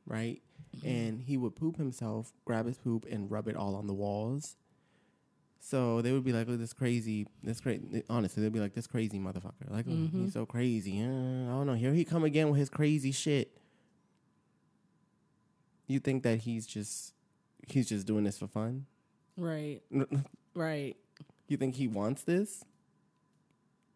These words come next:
Speaker 1: It's wild. There's, they, we don't get any, we don't get any answers. And there's a reason why we don't get educated on these types of things. And even the fact that that's passed down is wild.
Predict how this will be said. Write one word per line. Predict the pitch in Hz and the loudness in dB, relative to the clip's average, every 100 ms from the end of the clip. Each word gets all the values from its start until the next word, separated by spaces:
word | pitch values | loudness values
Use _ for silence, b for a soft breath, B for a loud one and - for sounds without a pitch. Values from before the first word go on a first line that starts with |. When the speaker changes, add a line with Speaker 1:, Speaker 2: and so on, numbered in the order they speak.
| _ _ _ _ _ _ _ _ _ _ _ _ | _ _ _ _ _ _ _ _ _ _ _ _
Speaker 1:
It's | 151 147 | -4 0
wild. | 143 107 95 - 123 _ _ _ _ _ - | 0 0 -2 -8 -12 _ _ _ _ _ -8
There's, | - 127 127 | 0 2 2
they, | 123 123 | 0 0
we | 127 | 2
don't | 131 120 | 2 2
get | 120 - | 0 0
any, | 117 135 - | -2 -2 -2
we | 127 | -4
don't | 123 | -2
get | 110 95 | -2 -4
any | 104 - | -4 -4
answers. | 101 95 - 107 - - b b b b - | -6 -8 -8 -8 -10 -14 b b b b 0
And | 135 | 6
there's | 147 | 6
a | 170 | 6
reason | 185 233 143 113 | 4 2 0 0
why | 107 | 2
we | 107 | 2
don't | 104 98 | 2 0
get | 95 90 | -2 -4
educated | 95 92 95 92 | -6 -6 -4 -2
on | 90 | -4
these | 90 92 | -6 -8
types | 92 - | -10 -10
of | - | -12
things. | - 98 101 - - _ _ _ | -10 -10 -14 -18 -20 _ _ _
And | - 131 | -2 0
even | 127 131 | 2 2
the | 123 | 0
fact | 117 113 | 0 -2
that | 110 98 | -2 -2
that's | 95 - | -4 -4
passed | - 104 101 - | -6 -4 -6 -6
down | 87 87 90 90 - | -6 -6 -8 -10 -10
is | 90 - | -12 -12
wild. | - - - | -14 -12 -16